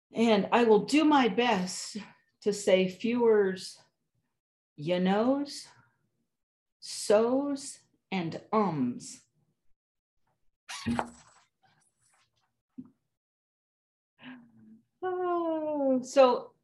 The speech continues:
every, <laughs> there you go. Everyone, please find a comfortable place to sit. And if you aren't already, be amused.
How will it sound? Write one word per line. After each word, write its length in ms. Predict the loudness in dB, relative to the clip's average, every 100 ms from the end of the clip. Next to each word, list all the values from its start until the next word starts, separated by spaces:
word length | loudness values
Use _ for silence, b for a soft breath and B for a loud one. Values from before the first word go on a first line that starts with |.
| _
every, 360 | 4 4 2 -4 _
<laughs> 100 | 2
there 380 | 2 0 0
you 100 | 0
go. 160 | 2 0 B B B B -2
Everyone, 560 | 2 4 4 2 -2 -8
please 920 | -12 -6 -6 -6 -10 -16 -16 -14 -14 -18 B B _ _ _ _
find 260 | -2 -2 -6
a 40 |
comfortable 520 | -8 -10 -8 -8 -8
place 400 | -6 -6 -6 -10
to 120 | -16
sit. 560 | -16 -10 -8 -8 -10 -20 _ _ _ _ _ _ _ _ _ _ _ b b b b
And 120 | 0 0
if 140 | 0
you 140 | -4 -2
aren't 280 | 0 0 -2
already, 840 | -2 -2 -4 -10 -6 -4 -4 -6 -12 _ _ _ _ _ _
be 160 | -4 -2
amused. 640 | -2 -4 -4 -6 -8 -14